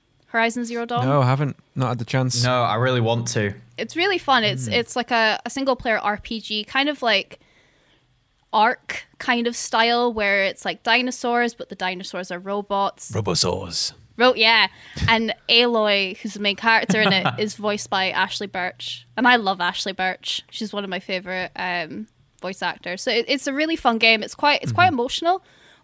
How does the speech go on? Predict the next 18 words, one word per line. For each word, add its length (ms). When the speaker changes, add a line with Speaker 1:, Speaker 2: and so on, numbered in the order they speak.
Speaker 1:
but, 300
um, 300
the 100
combat's 560
really 220
cool, 400
and 100
it's 160
just, 220
like, 140
something 360
totally 420
different. 360
I 60
haven't, 340
I 40
haven't 280
seen 180